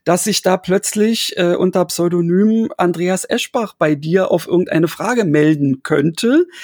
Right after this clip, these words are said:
weil er da regelmäßig reinguckt und da auch sehr aktiv ist.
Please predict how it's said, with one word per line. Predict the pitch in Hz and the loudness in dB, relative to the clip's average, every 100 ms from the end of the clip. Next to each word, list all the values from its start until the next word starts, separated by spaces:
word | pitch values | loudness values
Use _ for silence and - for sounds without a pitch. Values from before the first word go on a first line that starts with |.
| - - | -18 -2
weil | 139 160 | -2 2
er | 170 170 | 0 2
da | 185 | 0
regelmäßig | 156 139 147 156 156 180 | 0 0 2 2 0 -4
reinguckt | - 131 143 - 226 | -2 0 0 -4 -6
und | - 196 | -6 -4
da | 202 | -4
auch | 196 | -4
sehr | - 190 | -4 -4
aktiv | - - - 320 - - | -6 -10 -4 -4 -4 -2
ist. | 170 123 - - | -2 -2 -6 -12